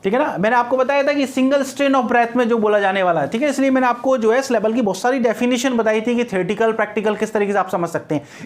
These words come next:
इसलिए मैंने एक डेफिनेशन आपको बताई थी कि single strain of breath एक सांस के साथ आप जितना पार्ट, शब्द का पार्ट बोल सकते हो। जैसे आपने कहा लवली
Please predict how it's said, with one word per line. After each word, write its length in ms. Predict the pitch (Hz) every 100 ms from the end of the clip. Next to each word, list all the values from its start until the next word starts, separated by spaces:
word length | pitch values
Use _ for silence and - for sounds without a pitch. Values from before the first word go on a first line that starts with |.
| -
इसलिए 200 | 196 262
मैंने 200 | 254 262
एक 220 | 247 240
डेफिनेशन 540 | 220 214 262 254 262
आपको 240 | 254 233 233
बताई 320 | 190 254 233
थी 200 | 233 277 277 277 220
कि 100 | 254
single 680 | 233 - - 269 277 302 294
strain 420 | - - 277 269
of 100 | 240
breath 760 | 180 151 - - _ - - -
एक 160 | 262 262
सांस 300 | 269 247 247
के 100 | 240
साथ 220 | 240 226
आप 160 | 220
जितना 220 | 190 196 226
पार्ट, 340 | 208 196 190 139
शब्द 320 | 160 - 175
का 100 | -
पार्ट 260 | 208 185 180
बोल 160 | 170 170
सकते 260 | 160 -
हो। 100 | 151 - - -
जैसे 140 | 165 196
आपने 180 | 190
कहा 80 | 190
लवली 920 | 170 170 269 339 - - 160 180 135